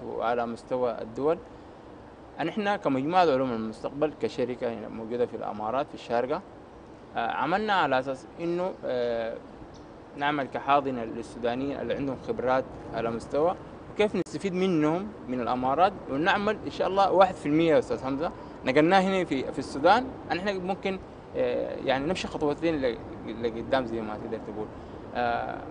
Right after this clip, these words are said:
واصلنا مع عدد كبير من ال-، من، من، من ال-، ال-، الباحثين أو الخبراء على مستوى، آه، الجامعات في، في، في الإمارات بشكل عام.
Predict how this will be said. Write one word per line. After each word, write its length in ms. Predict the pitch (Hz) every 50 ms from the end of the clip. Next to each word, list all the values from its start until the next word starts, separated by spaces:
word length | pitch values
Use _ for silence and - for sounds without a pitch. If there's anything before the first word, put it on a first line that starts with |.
| - - - - -
واصلنا 420 | - 196 208 208 - 240 233 220
مع 120 | 196 170 160 160
عدد 220 | 175 202 190 165
كبير 280 | - 156 160 185 190 170
من 180 | 160 147 135
ال-، 160 | 120 110 113 113
من، 160 | 117 117 113
من، 260 | 110 113 113 110 110
من 140 | 113 113 113
ال-، 160 | 110 107 107
ال-، 640 | 107 110 - 113 117 113 110 107 110 107 107 104 - - - - - - - - - - 104
الباحثين 640 | 117 120 123 117 - 135 117 - 147 147 160 156 135
أو 240 | 117 - 127 139 139
الخبراء 640 | - - - 135 127 131 131 135 131 127 - -
على 160 | - 113 117
مستوى، 380 | 110 - - - 127 120 113 110 107 - - -
آه، 200 | - 110 107 107 - - - -
الجامعات 440 | - - 127 127 123 120 139 147 147
في، 240 | - - 127 120 120 110 - - - - - - -
في، 160 | 120 117 113 110
في 100 | - 127
الإمارات 500 | 117 113 120 123 123 123 127 143 151 151
بشكل 360 | 135 123 - 139 127 123 123
عام. 240 | 117 139 165 196